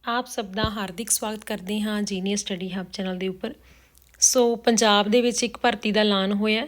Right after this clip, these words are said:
ਸਤਾਰਾਂ ਸੌ ਪੋਸਟਾਂ ਦਾ ਐਲਾਨ ਹੋਇਆ। ਇਸ ਦੇ ਬਾਰੇ ਤੁਹਾਨੂੰ ਜਾਣਕਾਰੀ ਦੇਵਾਂਗੇ। ਇਸ ਤੋਂ ਪਹਿਲਾਂ ਸਾਰਿਆਂ ਨੂੰ ਛੋਟੀ ਜਿਹੀ ਰਿਕੁਐਸਟ ਹੈ,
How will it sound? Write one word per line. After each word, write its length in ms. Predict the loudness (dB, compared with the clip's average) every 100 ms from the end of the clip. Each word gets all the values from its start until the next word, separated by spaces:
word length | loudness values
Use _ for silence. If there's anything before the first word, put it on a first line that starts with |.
| -8
ਸਤਾਰਾਂ 380 | -4 0 2 0
ਸੌ 120 | -2
ਪੋਸਟਾਂ 420 | -2 -2 -2 0
ਦਾ 100 | 0
ਐਲਾਨ 320 | 2 0 0 -2
ਹੋਇਆ। 240 | 0 0
ਇਸ 220 | -2 -6
ਦੇ 140 | -2 -2
ਬਾਰੇ 320 | 0 -2 -4
ਤੁਹਾਨੂੰ 340 | -4 -4 -2
ਜਾਣਕਾਰੀ 460 | -2 -4 -4 -2 -2
ਦੇਵਾਂਗੇ। 440 | 0 0 0 -2
ਇਸ 200 | -4 -6
ਤੋਂ 160 | -6 -6
ਪਹਿਲਾਂ 280 | -4 -4 -4
ਸਾਰਿਆਂ 320 | -4 -4 -2
ਨੂੰ 120 | -4
ਛੋਟੀ 300 | -6 -8 -6
ਜਿਹੀ 120 | -6
ਰਿਕੁਐਸਟ 460 | -6 -4 -4 -4 -6
ਹੈ, 100 | -8